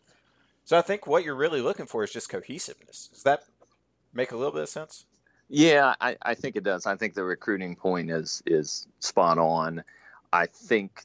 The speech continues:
Speaker 2: the, the concern with Sanford, of course, is that he's a great offensive coordinator if he's got players. And if the talent level drops a little bit, like it did for him as the head coach the last couple of years at Western Kentucky, then it,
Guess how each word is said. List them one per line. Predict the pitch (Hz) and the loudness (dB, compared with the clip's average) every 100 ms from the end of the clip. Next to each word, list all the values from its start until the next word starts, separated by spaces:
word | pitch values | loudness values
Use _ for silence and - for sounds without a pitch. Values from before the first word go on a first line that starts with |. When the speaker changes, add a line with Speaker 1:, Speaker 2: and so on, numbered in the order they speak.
| _ | _
Speaker 2:
the, | 117 - | -6 -6
the | 117 113 | 2 0
concern | - 107 - 110 104 101 95 | 2 -4 0 0 0 -2 -2
with | 95 90 | -4 -4
Sanford, | - - - 101 95 101 90 | -10 -4 0 0 0 -2 -2
of | |
course, | - 95 87 - | 0 2 2 0
is | 82 | -2
that | 80 85 | 2 4
he's | 85 85 | 2 -4
a | - | 0
great | 92 85 | 4 6
offensive | 85 85 82 - | 4 2 -4 -8
coordinator | - 87 80 82 82 80 | 0 0 0 -2 2 2
if | 80 | 0
he's | - 73 - - | -4 -8 -8 0
got | 85 78 - | 0 0 0
players. | 98 92 90 113 - _ - - - - - | 4 4 2 -2 -6 _ -20 -20 -20 -16 -4
And | 87 85 | -2 0
if | 85 | 0
the | - 85 | 0 0
talent | 107 95 90 87 | 2 2 2 2
level | 92 87 82 | 2 2 -2
drops | - 87 85 - | 0 0 0 2
a | |
little | 87 87 85 | 2 0 0
bit, | 92 90 - - | 2 2 2 -2
like | 87 82 | -2 -2
it | - | 0
did | 85 76 | -2 0
for | 90 87 | -4 -2
him | 85 | -4
as | 78 | -6
the | 95 78 | -4 0
head | 87 82 | -2 0
coach | 87 - | -2 0
the | 87 | 0
last | 82 | 0
couple | - - | -2 -6
of | 80 | -4
years | 80 80 | -4 -4
at | 78 | 2
Western | 90 - 73 | 2 2 -8
Kentucky, | 73 - 123 110 95 | -6 0 0 0 -2
then | 95 | -4
it, | 87 80 | -6 -10